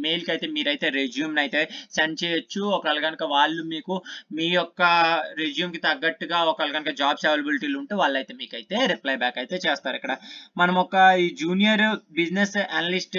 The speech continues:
ఈ post అయితే చూద్దాం. Junior business analyst post కి మనకి వీళ్ళు ఏంటంటే ఇక్కడ company గురించి అయితే కొంత information అయితే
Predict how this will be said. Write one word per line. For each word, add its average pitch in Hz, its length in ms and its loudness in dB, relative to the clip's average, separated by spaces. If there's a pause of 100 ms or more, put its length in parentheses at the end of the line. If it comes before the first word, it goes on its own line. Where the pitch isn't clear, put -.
(120)
ఈ 156 40 4 (120)
post 160 260 -4
అయితే 160 240 -6
చూద్దాం. 147 280 -2 (100)
Junior 180 300 0
business 185 540 -4 (200)
analyst 165 400 -4 (100)
post 160 300 -6
కి 160 180 -4
మనకి 147 320 -4
వీళ్ళు 143 220 -2
ఏంటంటే 147 280 -4 (340)
ఇక్కడ 175 140 0 (120)
company 185 340 -2
గురించి 196 300 2
అయితే 175 180 -2 (100)
కొంత 160 140 -4 (100)
information 165 460 -4
అయితే 151 120 -4